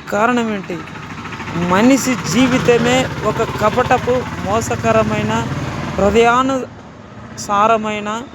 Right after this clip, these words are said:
దుష్ట సాతాను యొక్క ఆలోచన జీవితం. So వీటిని గుర్తించగలగాలంటే దైవ జ్ఞానం, ఆత్మ జ్ఞానం అవసరం.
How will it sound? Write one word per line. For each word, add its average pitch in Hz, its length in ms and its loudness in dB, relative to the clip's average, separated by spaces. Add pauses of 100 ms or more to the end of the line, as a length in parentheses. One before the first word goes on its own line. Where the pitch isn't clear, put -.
(680)
దుష్ట 226 260 -2
సాతాను 226 680 0
యొక్క 208 300 -2 (400)
ఆలోచన 214 460 2 (180)
జీవితం. 208 360 -2 (840)
So 247 160 4 (760)
వీటిని 254 480 6 (160)
గుర్తించగలగాలంటే 208 1400 2 (240)
దైవ 214 280 4
జ్ఞానం, 190 540 -4 (440)
ఆత్మ 202 380 0
జ్ఞానం 180 480 -6
అవసరం. 156 400 -4